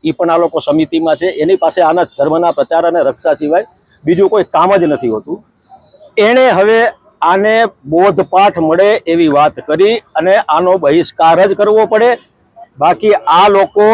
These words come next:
તમને દર વખતે જતું કરશો એમ એમ આ છે ને પોચું ભાડે ને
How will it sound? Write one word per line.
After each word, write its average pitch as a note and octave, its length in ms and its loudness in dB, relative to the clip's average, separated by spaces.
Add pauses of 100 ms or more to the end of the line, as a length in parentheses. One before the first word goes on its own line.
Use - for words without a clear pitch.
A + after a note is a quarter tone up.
તમને F#3+ 480 0
દર F#3 400 2
વખતે G3+ 420 0
જતું F#3+ 360 -2
કરશો G3+ 360 0
એમ F#3 180 0
એમ F#3+ 100 0
આ F#3+ 160 2
છે A3 100 -2
ને B3 100 2
પોચું A3 380 0
ભાડે G#3 240 2
ને G3+ 140 0